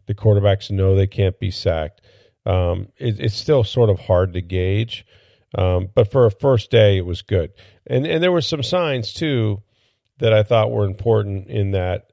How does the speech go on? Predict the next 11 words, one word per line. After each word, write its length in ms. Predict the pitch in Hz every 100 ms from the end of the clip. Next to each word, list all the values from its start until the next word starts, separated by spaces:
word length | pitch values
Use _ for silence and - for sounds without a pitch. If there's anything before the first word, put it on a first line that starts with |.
| _
um, 420 | - 90 87 87 95
just 260 | - 104 -
looking 280 | 147 - 139
at 100 | 104
guys 380 | 113 104 98 -
that 100 | 92
haven't 420 | 95 98 98 90
been 140 | 90
out 240 | 87 85 -
there, 220 | 73 73
right? 320 | 82 90 92